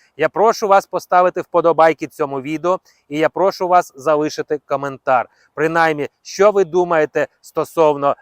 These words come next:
е, Канади і Європи, так, де вам більш привабливіше, де ви бачите більше можливостей для себе. На цьому я буду закінчувати це відео, а ми з вами, як завжди,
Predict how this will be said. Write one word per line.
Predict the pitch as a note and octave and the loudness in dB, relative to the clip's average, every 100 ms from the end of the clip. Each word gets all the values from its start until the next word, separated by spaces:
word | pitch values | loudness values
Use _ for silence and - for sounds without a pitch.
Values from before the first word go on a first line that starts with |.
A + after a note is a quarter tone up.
| - | 0
е, | C#3 C#3+ C#3 C#3 C#3 C#3 - _ _ | 4 6 6 6 4 4 0 _ _
Канади | F3+ E3 E3+ F3+ F3+ F#3 - _ _ - | 4 4 4 4 4 0 -4 _ _ -8
і | D#3 C3+ A#2+ | -6 -6 -6
Європи, | C#3 D3 C#3+ D3 C3+ A2 - | -4 0 2 2 2 -2 -4
так, | C#3+ C3 | 0 0
де | G#2+ D3 G3+ | -2 2 4
вам | F#3 D#3 | 4 0
більш | D#3 D3+ | -4 -6
привабливіше, | - C#3+ C#3 E3+ G3 G3+ G#3 - G#3+ | -6 -2 2 2 2 -2 -2 -4 -4
де | C3 D3+ | -2 0
ви | F3+ E3 | 0 0
бачите | D3 D#3 - - | 0 0 -2 -8
більше | C3+ C#3 C#3+ D3+ | -8 -8 -8 -8
можливостей | C3+ A#2+ C#3+ C3+ B2 C#3 | -8 -6 -6 -6 -8 -10
для | A#2+ C3+ | -6 -8
себе. | - C3 G#2+ F#2 _ _ _ | -6 -6 -6 -10 _ _ _
На | C3+ D3+ | -6 -2
цьому | F#3+ F#3+ F3+ | 0 0 2
я | D#3+ | 0
буду | D3+ D3+ | 0 -4
закінчувати | C3+ C#3+ F#3+ F#3 F#3 F3 E3+ | -6 -6 -8 -6 -4 -4 -6
це | - E3+ | -8 -8
відео, | F3 E3 D#3 _ _ - | -4 -2 -4 _ _ -6
а | B2+ | -2
ми | D#3+ | -2
з | C#3+ | 0
вами, | D#3 D#3 D3+ | 0 2 0
як | D3 | -2
завжди, | B2+ D#3 C#3+ C3 | 2 2 2 0